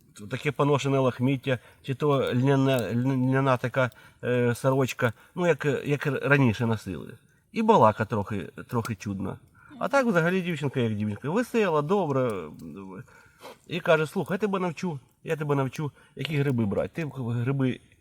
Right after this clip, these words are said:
не такі набрала». Повибирала в мене декілька видів грибів. Ой-ой, мене камера починає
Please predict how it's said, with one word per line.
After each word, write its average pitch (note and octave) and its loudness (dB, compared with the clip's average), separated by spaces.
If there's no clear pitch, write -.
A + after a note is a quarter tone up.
не A#2+ -2
такі A#2 -4
набрала». G2+ -2
Повибирала D3+ 4
в B2 6
мене B2 4
декілька A#2+ 0
видів B2+ 2
грибів. A2+ 0
Ой-ой, B2 0
мене B2 -2
камера B2+ 2
починає A2 -2